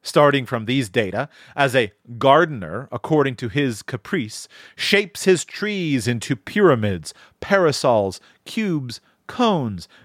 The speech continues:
vases, espaliers, distaffs, or fans, so the socialist following his chimera,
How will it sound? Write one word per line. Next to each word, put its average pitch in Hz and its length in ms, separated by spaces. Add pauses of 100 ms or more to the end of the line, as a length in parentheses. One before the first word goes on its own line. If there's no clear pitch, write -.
vases, 92 720 (180)
espaliers, 117 840 (320)
distaffs, 139 720 (180)
or 135 380
fans, 151 800 (420)
so 165 340
the 120 120
socialist - 960 (400)
following 120 440
his 180 380
chimera, 90 640